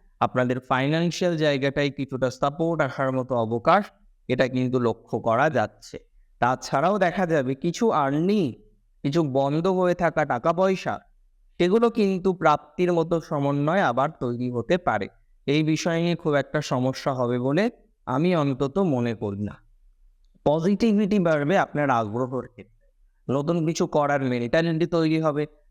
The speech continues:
মাঝে আপনার পরিস্থিতি কেমন ছিল বলুন তো? জানেন সব, পারেন সব, বোঝেন সব, কিন্তু কিছু করি না। এই সিচুয়েশনটার পরিবর্তনের জায়গা তৈরি হবে যদি রাশিটি আপনার, আহ, নিশ্চিতভাবে হয়ে থাকে মীন।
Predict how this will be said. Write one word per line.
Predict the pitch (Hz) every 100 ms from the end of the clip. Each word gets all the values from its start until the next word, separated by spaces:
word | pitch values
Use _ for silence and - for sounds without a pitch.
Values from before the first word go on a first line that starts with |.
| -
মাঝে | 143 170 175 247
আপনার | 202 165 - 202
পরিস্থিতি | 202 190 196 190 - 214 208
কেমন | 202 190 196
ছিল | 214 196
বলুন | 185 185 190
তো? | 185 185 _ _ - 123
জানেন | 147 165 190 202
সব, | 196 - 190 185 -
পারেন | 160 175 190
সব, | 180 202 180
বোঝেন | 156 151 196 208
সব, | 202 208 190
কিন্তু | - 175 175
কিছু | 170 -
করি | - 139 135 127
না। | 104 - _ _ _ _ _
এই | - 208 226
সিচুয়েশনটার | - 180 202 196 185 202 180 175 175
পরিবর্তনের | 170 147 147 143 139 131 131 131 127
জায়গা | 120 117 113 120
তৈরি | 113 110 113
হবে | 113 107 160
যদি | 156 123
রাশিটি | 110 107 - 160 180
আপনার, | 170 127 - 123 120 120 - _ _ -
আহ, | -
নিশ্চিতভাবে | 110 123 - 131 127 117 120
হয়ে | 113 101
থাকে | 101 95 151
মীন। | 135 98 -